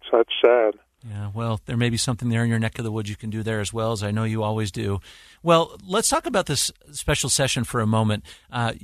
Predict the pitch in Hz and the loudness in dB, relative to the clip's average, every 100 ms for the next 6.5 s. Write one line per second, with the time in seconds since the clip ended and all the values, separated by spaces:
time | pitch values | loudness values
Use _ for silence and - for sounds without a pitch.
0 | - 143 156 196 180 147 135 - 131 127 | -16 -4 0 2 2 2 0 -2 -4 -2
1 | 120 - 143 131 - 127 127 135 135 123 | -4 -6 -4 -2 -2 -4 -4 -4 -2 -2
2 | 113 - 120 - 104 101 - 160 - 120 | -2 -2 -2 0 0 0 -2 -2 -4 -6
3 | 110 156 165 135 101 - 131 104 92 - | -4 -2 0 -2 -2 0 2 2 0 -4
4 | - - _ _ _ 117 - 131 120 135 | -10 -14 _ _ _ -8 -4 -2 0 2
5 | 127 113 - 139 127 - 131 127 123 107 | 2 2 0 0 -2 -2 -2 0 2 2
6 | 107 104 101 107 | 0 -4 -4 -6